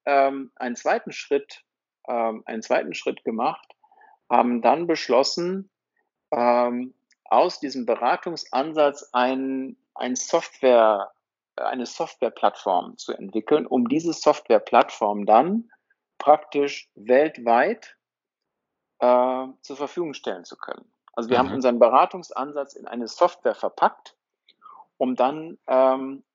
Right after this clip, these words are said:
Speaker 1: dieses Software-Tool, das war, äh, seinerzeit ein, ein sogenannter Application Service,
Speaker 2: Mhm.
Speaker 1: ähm, um, um, um dieses Modell, dieses Steuerungskonzept dann als Application Service, ähm, Banken, äh, Vermögensverwaltern,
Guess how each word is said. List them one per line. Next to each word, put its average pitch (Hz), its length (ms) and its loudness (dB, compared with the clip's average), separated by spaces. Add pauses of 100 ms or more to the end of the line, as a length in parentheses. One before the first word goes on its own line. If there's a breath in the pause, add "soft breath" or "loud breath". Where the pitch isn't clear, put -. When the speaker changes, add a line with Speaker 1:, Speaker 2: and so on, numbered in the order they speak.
(280)
Speaker 1:
dieses 147 440 -2
Software-Tool, 151 800 0
das 156 240 -4
war, 131 340 2 (800)
äh, 117 180 0
seinerzeit 135 500 -2
ein, 117 400 -10
ein 120 120 -8
sogenannter 120 460 -4
Application 123 640 -2
Service, 170 720 -2 (320)
Speaker 2:
Mhm. 120 80 2
Speaker 1:
ähm, 127 480 2 (880)
um, 135 240 0
um, 127 300 -6
um 127 200 -4
dieses 180 360 -6
Modell, 135 440 2
dieses 123 280 -6
Steuerungskonzept 151 920 -2
dann 127 120 -4
als - 200 -8
Application 135 600 -4
Service, 123 760 0
ähm, 113 340 2 (380 soft breath)
Banken, 139 640 0 (160)
äh, 110 320 2
Vermögensverwaltern, 110 1300 -2